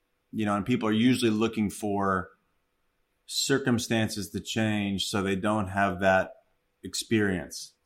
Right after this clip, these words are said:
instead of becoming more courageous, um,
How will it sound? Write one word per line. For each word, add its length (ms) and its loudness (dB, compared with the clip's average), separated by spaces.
instead 480 -4
of 300 -2
becoming 420 2
more 140 2
courageous, 880 0
um, 580 2